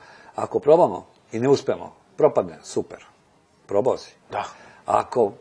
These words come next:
Speaker 1: se pomere stvari za nula zarez nula jedan posto, po dvojice ljudi, pa dobro je, pa, znači, ajde, ajde da probamo. Ispostavilo se to što smo napravili odmah,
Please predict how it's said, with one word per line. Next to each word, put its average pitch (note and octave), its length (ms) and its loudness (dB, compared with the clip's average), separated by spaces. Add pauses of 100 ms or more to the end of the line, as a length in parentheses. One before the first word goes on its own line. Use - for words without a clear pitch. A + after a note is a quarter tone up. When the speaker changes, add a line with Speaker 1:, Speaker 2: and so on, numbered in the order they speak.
(300)
Speaker 1:
se - 200 -2
pomere E3 380 0
stvari E3 300 2
za D3 160 0
nula D#3+ 380 2
zarez C#3 300 2
nula D3+ 200 -2
jedan C#3 240 2
posto, - 360 -6 (260)
po G#2+ 160 -4
dvojice A#2+ 380 2
ljudi, A#2+ 240 0
pa G#2+ 140 -4
dobro A2 300 2
je, F2 120 -4
pa, G#2+ 220 -6
znači, A2 220 -6
ajde, A#2+ 260 0 (920)
ajde B2 220 -2
da G2+ 100 -8
probamo. - 320 -10 (600)
Ispostavilo E3 520 2
se - 160 -2
to F3 120 0
što D3 60 -6
smo F3 100 -4
napravili D3 320 4
odmah, A2 300 2